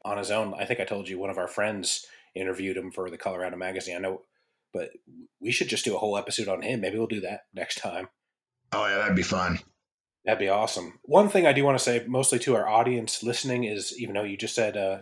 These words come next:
Speaker 1: don't you're not worried about, uh, capitalism selling stuff, but people need to go buy some of your stuff 'cause it's, it's great. And, you know, you're such, such a nice guy. And you, I mean, to, to take time to, like, come do our little podcast and,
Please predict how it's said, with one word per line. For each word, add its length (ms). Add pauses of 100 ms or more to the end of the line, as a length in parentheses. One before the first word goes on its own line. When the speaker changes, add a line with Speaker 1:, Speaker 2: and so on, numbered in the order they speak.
(100)
Speaker 1:
don't 220 (420)
you're 80
not 160
worried 240
about, 320
uh, 180 (240)
capitalism 600
selling 320
stuff, 260
but 100 (520)
people 260
need 160
to 60
go 400 (300)
buy 220
some 180
of 60
your 80
stuff 400
'cause 160
it's, 220
it's 140
great. 460 (100)
And, 400
you 180
know, 100
you're 120
such, 500 (360)
such 220
a 40
nice 260
guy. 300
And 320
you, 200 (140)
I 40
mean, 180
to, 120
to 180
take 240
time 340
to, 100
like, 220 (360)
come 140
do 120
our 100
little 200
podcast 720
and, 220